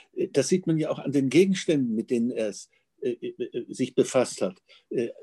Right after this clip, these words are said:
äh, die, der märkische Dichtergarten, die Erinnerung an die, an die, äh, auch große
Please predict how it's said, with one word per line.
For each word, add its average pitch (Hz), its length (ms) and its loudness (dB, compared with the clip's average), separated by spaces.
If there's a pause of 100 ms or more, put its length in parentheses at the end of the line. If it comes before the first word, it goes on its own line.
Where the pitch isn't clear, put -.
äh, 120 220 -8 (480)
die, 127 140 -16
der 123 140 0
märkische 135 420 -2
Dichtergarten, 139 920 -2 (720)
die 127 120 0
Erinnerung 143 460 2
an 131 160 -2
die, 117 240 -2 (300)
an 120 140 -2
die, 143 220 -8 (120)
äh, - 140 -8 (280)
auch - 160 -8
große 147 680 4